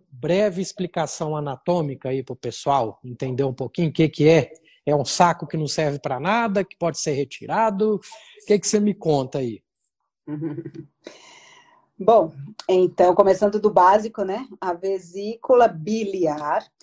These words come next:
Speaker 2: é, é uma parte da, do, das vias biliares, é o que, que faz parte do sistema do fígado e vias biliares, e ela é um, um saco mesmo. Eu até pus uma foto no meu stories essa semana,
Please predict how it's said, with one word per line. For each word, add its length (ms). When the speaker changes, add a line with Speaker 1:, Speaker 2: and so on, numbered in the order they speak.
Speaker 2:
é, 1000
é 240
uma 440
parte 460
da, 240
do, 260
das 300
vias 420
biliares, 880
é 60
o 40
que, 200
que 220
faz 240
parte 300
do 180
sistema 680
do 180
fígado 840
e 120
vias 340
biliares, 720
e 140
ela 420
é 120
um, 420
um 60
saco 480
mesmo. 420
Eu 120
até 180
pus 220
uma 160
foto 320
no 60
meu 140
stories 380
essa 220
semana, 600